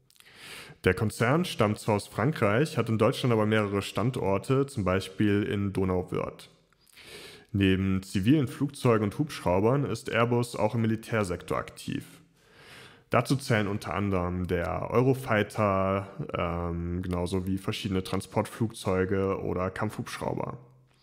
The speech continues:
Zudem stellt das Unternehmen auch Satelliten, Drohnen, Trägerraketen, Lenkflugkörper und Verteidigungssysteme her.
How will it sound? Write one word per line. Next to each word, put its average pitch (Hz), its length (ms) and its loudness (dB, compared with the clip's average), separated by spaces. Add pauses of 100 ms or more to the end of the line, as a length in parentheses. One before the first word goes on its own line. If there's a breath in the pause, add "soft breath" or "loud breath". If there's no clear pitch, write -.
(840 loud breath)
Zudem 120 400 4
stellt 113 240 2
das 110 120 -2
Unternehmen 107 360 2
auch 95 100 0
Satelliten, 120 800 2
Drohnen, 127 460 2
Trägerraketen, 107 880 2
Lenkflugkörper 98 1040 0
und 90 240 -4
Verteidigungssysteme 92 1000 -4
her. - 260 -12